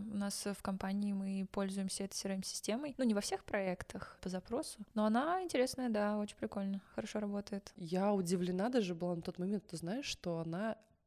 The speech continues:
Speaker 2: популярна и на Западе.
Speaker 1: Мгм.
Speaker 2: То есть это не
Speaker 1: А это
Speaker 2: только
Speaker 1: российская разработка,
Speaker 2: Это
Speaker 1: да?
Speaker 2: российская
Speaker 1: Мгм.
Speaker 2: разработка, у неё р-, российские корни. По-моему, One C, они вложились в неё,
Speaker 1: М,
Speaker 2: э,
Speaker 1: ничего
Speaker 2: и,
Speaker 1: себе.
Speaker 2: по-моему, Сколково тоже в это вкладывался. В общем, там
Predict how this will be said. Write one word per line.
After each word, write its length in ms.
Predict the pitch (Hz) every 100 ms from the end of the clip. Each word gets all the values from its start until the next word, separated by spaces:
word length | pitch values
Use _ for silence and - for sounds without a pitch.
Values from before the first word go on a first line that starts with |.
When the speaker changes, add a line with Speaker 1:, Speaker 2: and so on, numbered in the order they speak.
| _
Speaker 2:
популярна 500 | - - 180 185 202
и 160 | 180 175
на 120 | 180
Западе. 560 | 170 190 - 165 - 175 _ -
Speaker 1:
Мгм. 380 | 233 226 220 214
Speaker 2:
То 80 |
есть 200 | 170 - -
это 320 | 185 190 185 -
не 100 | 190
Speaker 1:
А 60 |
это 20 | 220
Speaker 2:
только 120 | 226
Speaker 1:
российская 400 | 226 175 175 -
разработка, 440 | 226 214 196 190
Speaker 2:
Это 80 | 175
Speaker 1:
да? 40 | 196
Speaker 2:
российская 420 | 214 269 226 233
Speaker 1:
Мгм. 60 |
Speaker 2:
разработка, 540 | 214 214 208 247 254 190
у 20 |
неё 640 | 180 185 170 185 214 202
р-, 220 | 175 - 180
российские 440 | 185 214 - 214
корни. 600 | - - 175 190 175 160 -
По-моему, 640 | 170 170 185 190 180 175
One 260 | 165 185 180
C, 520 | - - 202 226 240 -
они 640 | - 175 170 180 180 180 180
вложились 640 | 165 170 180 175 190 -
в 20 |
неё, 380 | 240 247 254 277
Speaker 1:
М, 340 | 240 214 185 180
Speaker 2:
э, 240 | 185 196
Speaker 1:
ничего 180 | 202 190
Speaker 2:
и, 60 | 196
Speaker 1:
себе. 80 |
Speaker 2:
по-моему, 340 | - 185 196 190
Сколково 600 | 165 - 185 196 220 262
тоже 280 | 254 254 247
в 60 | 240
это 140 | 240
вкладывался. 600 | - 233 226 208 202 -
В 80 | 185
общем, 360 | 208 - 190
там 480 | 175 185 185 190 185